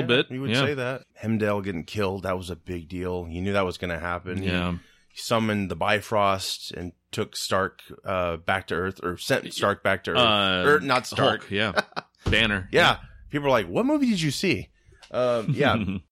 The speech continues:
Speaker 2: Hulk, yeah.
Speaker 1: Yep.
Speaker 2: And, uh, man, that was just such a great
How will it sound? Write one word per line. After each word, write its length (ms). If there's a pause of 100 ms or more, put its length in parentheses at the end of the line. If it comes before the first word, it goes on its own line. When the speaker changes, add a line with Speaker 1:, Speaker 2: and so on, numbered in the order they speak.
(420)
Speaker 2:
Hulk, 400
yeah. 360
Speaker 1:
Yep. 220
Speaker 2:
And, 320
uh, 300 (240)
man, 240
that 140
was 140
just 180
such 200
a 60
great 400